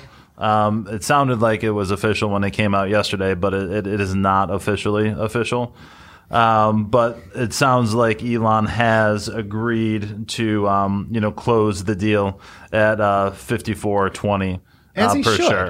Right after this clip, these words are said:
Speaker 1: Mm-hmm.
Speaker 2: As he should. He came to the table, "I'm making an offer," accepted. <laughs> Oh, never mind. You know, <laughs> like, you can't do that. You know, like, as he should, he should buy it, you know, and probably make it, hopefully makes it a better platform,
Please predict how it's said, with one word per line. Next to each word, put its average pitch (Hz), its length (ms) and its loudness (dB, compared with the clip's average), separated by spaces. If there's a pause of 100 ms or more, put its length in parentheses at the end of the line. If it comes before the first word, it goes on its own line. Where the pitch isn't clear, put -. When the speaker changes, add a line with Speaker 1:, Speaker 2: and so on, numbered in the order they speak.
(180)
Speaker 1:
Mm-hmm. 104 380 -8
Speaker 2:
As 226 140 2
he 233 120 2
should. 170 260 0
He 120 120 -4
came 180 360 0
to 196 100 -2
the 196 80 -10
table, 135 360 2
"I'm 120 120 -2
making 127 280 -2
an 135 100 0
offer," 120 460 -2
accepted. 139 920 0
<laughs> - 840 -20 (320)
Oh, 196 140 2
never 151 320 -2
mind. 92 280 -8 (280)
You 220 80 2 (100)
know, 226 400 2
<laughs> - 40 -
like, 196 240 2
you 220 100 -8
can't 170 420 -2
do 113 200 -6
that. 113 520 -4
You 135 140 -2
know, 120 160 2
like, 127 200 2
as 139 180 0
he 147 100 -2
should, 135 260 -2
he 101 120 -8
should 156 260 -8
buy 82 240 -8
it, 82 220 -12
you 110 160 -8
know, 95 200 -4
and 101 260 -4 (400)
probably 294 240 0
make 190 200 0
it, 202 100 -2
hopefully 185 380 0
makes 147 240 2
it 156 80 4
a 147 60 2
better 151 200 2
platform, 85 720 -2